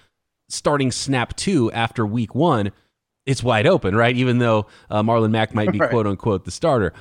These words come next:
Speaker 1: Um, looking at the New York Jets, Le'Veon Bell says he's trying to get down to around two ten, two fifteen this season, which I can't imagine he's been at that weight since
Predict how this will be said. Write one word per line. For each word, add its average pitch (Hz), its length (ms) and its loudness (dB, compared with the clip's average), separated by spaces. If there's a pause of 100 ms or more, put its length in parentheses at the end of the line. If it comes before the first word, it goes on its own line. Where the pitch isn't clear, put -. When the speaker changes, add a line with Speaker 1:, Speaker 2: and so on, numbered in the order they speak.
(100)
Speaker 1:
Um, 113 340 -2
looking 131 300 -2
at 120 440 -2
the 113 60 -4
New 104 140 0
York 110 220 0
Jets, 131 340 -2
Le'Veon 110 420 0
Bell 120 320 0
says 110 300 -6
he's 101 300 -6
trying 117 180 -6
to 101 40 -6
get 104 120 -2
down 107 260 -2
to 107 200 -4
around 95 260 -4
two 143 160 -6
ten, 127 360 -4
two - 220 -6
fifteen 190 680 -4
this 101 180 -2
season, 92 320 -4
which 95 160 -6
I 101 80 -6
can't 143 200 -8
imagine 98 280 -4
he's 90 140 -4
been 104 120 -2
at 90 40 -6
that 101 160 -2
weight 98 180 -2
since - 440 -6